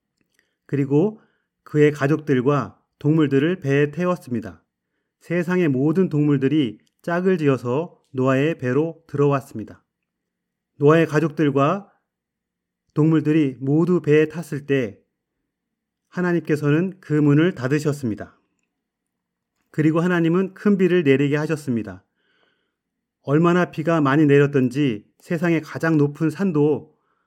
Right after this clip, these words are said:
물에 잠기게 되었습니다. 배에 타지 않은 모든 사람과 동물들은 물에 빠져 죽었습니다. 시간이 많이 흘렀지만 하나님께서는 여전히 노아를 돌보고 계셨고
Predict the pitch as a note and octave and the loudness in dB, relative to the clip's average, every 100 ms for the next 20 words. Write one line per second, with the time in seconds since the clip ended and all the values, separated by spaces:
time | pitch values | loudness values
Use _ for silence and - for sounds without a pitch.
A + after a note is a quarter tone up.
0 | _ - C#3 D3+ D3+ C3 D3 C#3+ D#3 C#3 | _ 0 4 4 4 0 0 2 2 2
1 | C#3 B2+ A2+ G2 - _ _ _ _ _ | 0 -2 -6 -8 -14 _ _ _ _ _
2 | - D3 D#3+ D#3+ E3+ D#3+ D#3 C#3+ D3 C3+ | 2 4 4 2 -6 -4 -2 2 2 2
3 | B2+ D3 D#3+ E3 D#3+ D#3+ D3 C3+ C3+ C#3 | 0 0 0 -2 -2 -2 -2 0 -2 -2
4 | C3+ C#3+ D3 B2+ B2+ C#3+ G3 - _ _ | -2 0 0 0 0 0 -2 -10 _ _
5 | - C3+ D#3+ D3 C#3 C#3 E3 F3+ - C#3 | -4 2 2 2 0 0 0 -2 -2 -2
6 | C#3+ B2 G#2 F#2+ E2+ _ _ _ _ _ | -2 -4 -6 -8 -16 _ _ _ _ _
7 | _ _ _ _ _ F#3+ F#3+ F#3+ F#3+ E3 | _ _ _ _ _ -4 2 4 4 2
8 | C#3+ D#3+ D#3 D3+ G3 F3 C#3 B2+ D3 F#3 | 2 2 2 2 0 0 -2 0 -2 -4
9 | _ _ _ _ F#3+ G3 F#3 D#3+ C#3+ D3+ | _ _ _ _ -4 -2 0 -2 0 0
10 | D3 B2 C3+ C#3+ D3 C3 C3 C3 C3 C#3 | 0 0 0 2 2 2 2 0 0 -2
11 | C#3 C#3 C#3 C3+ B2 A2+ A#2+ - C3 G3 | -2 -2 0 -2 -2 -6 -8 -4 -4 -4
12 | _ | _